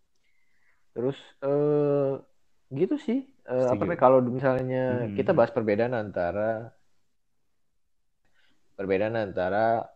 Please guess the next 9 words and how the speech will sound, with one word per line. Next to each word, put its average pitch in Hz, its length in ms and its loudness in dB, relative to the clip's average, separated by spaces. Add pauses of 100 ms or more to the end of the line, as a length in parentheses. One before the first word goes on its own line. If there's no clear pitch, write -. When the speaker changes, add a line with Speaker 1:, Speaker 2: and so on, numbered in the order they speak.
(120)
Speaker 1:
offline 98 320 -6
dan 80 160 -8
online. 85 320 -12 (320)
Kalau 110 320 4
offline, 156 320 2
gua 117 240 0
sekolah 101 240 -6 (240)
kayak 104 80 -6
biasa. 95 320 -4